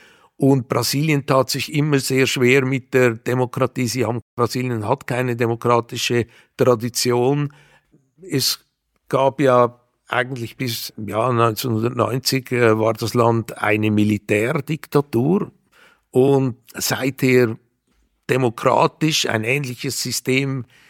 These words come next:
wie in den U S A, aber diese brasilianische Demokratie, die hat nicht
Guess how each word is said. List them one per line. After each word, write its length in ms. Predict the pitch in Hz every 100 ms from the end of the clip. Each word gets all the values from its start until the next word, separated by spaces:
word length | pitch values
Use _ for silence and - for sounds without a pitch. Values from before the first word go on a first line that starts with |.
| _ -
wie 360 | 117 135 131 143
in 200 | 131 123
den 200 | 123 123
U 240 | 120 139
S 220 | 139 -
A, 200 | 127 135
aber 240 | 135 123 127
diese 320 | 135 123 127
brasilianische 800 | 110 110 127 117 117 127 120 131
Demokratie, 720 | 113 120 117 - 117 113 120
die 160 | 120 120
hat 220 | 120 -
nicht 580 | 120 131 143 - -